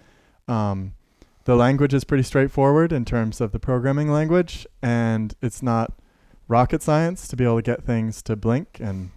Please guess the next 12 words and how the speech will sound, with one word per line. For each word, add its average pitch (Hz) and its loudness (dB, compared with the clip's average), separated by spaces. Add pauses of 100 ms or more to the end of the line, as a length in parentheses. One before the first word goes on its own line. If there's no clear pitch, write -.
(280)
move 123 -2
around 120 0
and 95 -6 (180)
sensors 127 -2
and 95 -8 (480)
things. 131 -2 (100)
And, 104 -4
uh, 92 -4 (1700)
and 131 -2
so 120 4
you 135 2
can 123 -2